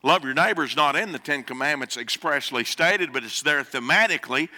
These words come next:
because the part of those commands that deals with our relationship with our fellow man are built on the foundation of loving your neighbor. And we know the Bible teaches us that. And this guy checked every box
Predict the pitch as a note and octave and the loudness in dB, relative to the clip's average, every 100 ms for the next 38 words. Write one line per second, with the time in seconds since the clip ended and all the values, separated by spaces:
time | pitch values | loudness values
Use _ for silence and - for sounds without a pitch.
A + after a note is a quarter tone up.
0 | - - F3 G3 F3+ - - - G3 A#3+ | -16 -4 0 2 0 0 -6 4 6 6
1 | A3 G3+ - F#3+ F#3 A3 B3+ E3+ F#3 B2 | 4 0 -2 0 4 4 4 0 -2 0
2 | - C4+ C4 G3 F#3+ F#3 F3 F#3+ A3+ - | 2 2 2 2 4 4 4 4 2 -2
3 | F3 A3 A3 E3+ F#3 E3+ - G#3 F3 G3 | -4 -2 -2 2 2 2 2 2 4 6
4 | B3+ A3 - - - F#3 F#3+ G#3+ C#4 B3+ | 6 4 0 -10 4 4 6 4 2 2
5 | G#3+ F#3+ G#3+ A3 A3+ B3+ C#4+ - F#3+ E3+ | 0 0 4 4 4 2 2 -2 -2 2
6 | D#3+ D#3+ F3 F#3+ G#3+ A3+ C#4 A3+ C3+ - | 4 4 2 -4 -2 0 0 -2 -4 -6
7 | - F#3 G3+ G3+ E3 D#3+ E3+ E3+ F3+ - | -2 0 2 2 2 2 4 4 4 -2
8 | G#3 - F#2+ D#2 C2+ - D2+ A#1+ G1+ _ | -6 -6 -8 -10 -10 -8 -6 -6 -8 _
9 | _ _ _ _ _ _ _ _ _ _ | _ _ _ _ _ _ _ _ _ _
10 | _ _ _ _ _ _ _ _ _ _ | _ _ _ _ _ _ _ _ _ _
11 | _ _ _ _ _ _ _ _ _ - | _ _ _ _ _ _ _ _ _ -6
12 | D3+ - C#3+ C#3 - D3 C#3 - C3+ C#3+ | -4 0 0 0 -2 -4 -4 -4 -6 -6
13 | C3+ C#2+ B1+ - - | -8 -6 -6 -8 -12